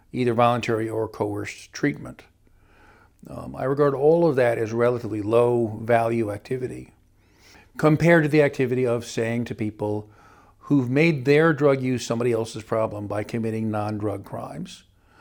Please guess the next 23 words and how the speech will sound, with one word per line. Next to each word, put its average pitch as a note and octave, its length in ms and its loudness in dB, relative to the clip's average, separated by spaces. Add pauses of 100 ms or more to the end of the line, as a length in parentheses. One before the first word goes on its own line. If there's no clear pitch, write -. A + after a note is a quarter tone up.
(340)
uh, A2 220 -14
"You C3 160 -4
have A#2 160 -4
to - 80 -14
stop. G3 380 0 (960)
As A#2 240 -6
a A#2 260 -4 (500)
condition C#3+ 400 0
of C3 100 0
your B2+ 120 2
probation B2 640 0
from A#2 160 -4
your A2+ 120 -2
latest A2 380 -4
burglary, B2 600 -2 (800)
we're A#2+ 160 -4
gonna C3+ 140 0
put C3 220 -4
you B2 120 -2
on C3+ 420 0
random C3+ 280 0
drug G3 180 4
testing. - 360 4